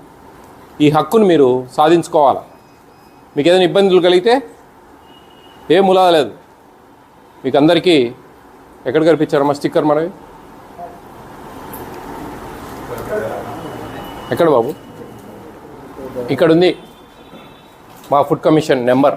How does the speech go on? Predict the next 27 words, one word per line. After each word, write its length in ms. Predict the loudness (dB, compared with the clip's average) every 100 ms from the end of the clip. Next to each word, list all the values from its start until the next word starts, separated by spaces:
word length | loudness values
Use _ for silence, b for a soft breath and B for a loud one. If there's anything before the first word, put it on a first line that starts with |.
| -6 -20 -20 -20 -4
నైన్ 240 | 0 0
ఫోర్ 240 | 2 2 4
నైన్ 200 | 2 4
జీరో 160 | 4
డబల్ 280 | 4 2 0
ఫైవ్ 180 | 0 -2
ట్రిపుల్ 280 | 0 2 2
వన్ 140 | 0
సెవెన్. 280 | -4 -8 -12 -20 -20 -12 -2
అందరు 240 | 0 0
ఫీడ్ 280 | 2 0 2
చేసుకోండి 360 | 0 0 -2 -2
మీ 100 | -2
సెల్స్లో, 460 | -2 -2 -2 -4 -4 -20 -20 -20 -20 -20 -20 -20 -20 -2
మీ 80 | 0
డైరీస్లో 460 | 2 2 2 2 2
రాసుకోండి. 580 | 2 0 -2 0 -4 -6 -20 -20 -20 -20 -20 -14 -6
ఎక్కడైనా 280 | 0 2 2
అవకతవకలు 460 | 2 2 0 0
జరిగినా 360 | 0 -2 -4 -6 -12 -20 -20 -2
చాలా 140 | 0 2
సీరియస్గా 400 | 2 2 2 -2
ఉంటుంది 220 | 0 0
యాక్షన్. 320 | 0 -4 -10 -10 -20 -20 -20 -20 -20 -20 0
కేసులు 260 | 2 4 2
పెడతాం 320 | 4 2 0
మేము. 160 | 0